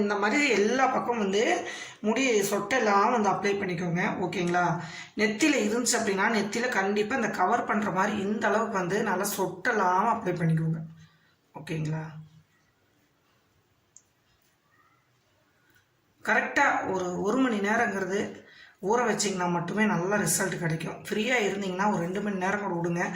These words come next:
மருதாணி வந்து நல்லா குளிர்ச்சி. யாராவது சைடு எஃபெக்ட் இருக்குது அப்படின்னு நினைச்சீங்க அப்படின்னா, ஆ,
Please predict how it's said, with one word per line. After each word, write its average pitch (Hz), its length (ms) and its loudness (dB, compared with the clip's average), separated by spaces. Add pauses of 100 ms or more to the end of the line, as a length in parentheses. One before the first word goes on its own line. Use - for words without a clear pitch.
(460)
மருதாணி 220 440 2
வந்து 196 180 -2
நல்லா 190 140 0
குளிர்ச்சி. 202 500 -2 (440)
யாராவது 202 400 2
சைடு 220 280 2
எஃபெக்ட் 226 320 0
இருக்குது 202 340 -4
அப்படின்னு 190 280 -2
நினைச்சீங்க 180 380 -2
அப்படின்னா, 175 300 -2 (640)
ஆ, - 20 -2